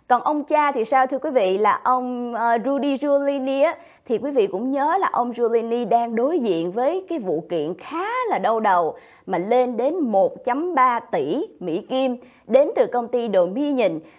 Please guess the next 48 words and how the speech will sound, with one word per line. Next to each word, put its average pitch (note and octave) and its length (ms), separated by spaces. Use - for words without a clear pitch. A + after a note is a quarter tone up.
Ờ, A3 220
công D#4+ 220
ty D#4+ 120
này C4+ 180
kiện G#3+ 320
ông C#4+ 440
Giuliani C#4 440
là B3+ 140
suốt G#4 260
ngày B3 220
cứ F4+ 160
phát F4+ 300
tán D4 360
những G3 160
cái D#4 120
thuyết F#4 260
âm B3 240
mưu, C4+ 280
những F#3+ 240
cái, E4 260
ờm, B3 420
những F3+ 220
cái D#4+ 100
tin C#4+ 400
đồn F#3+ 400
vô C4 300
căn C4 160
cứ D#4 400
đã F3 180
làm A3+ 320
ảnh A3 280
hưởng A#3+ 440
đến C#4+ 340
cái E4+ 340
uy C#4 160
tín C#4+ 320
cũng F#3+ 260
như B3+ 200
là F#3+ 280
thiệt - 220
hại F#3+ 320
đến B3 200
cái E4+ 100
tài G3+ 200
chính B3 340
của - 120
công A#3 220
ty. A3+ 280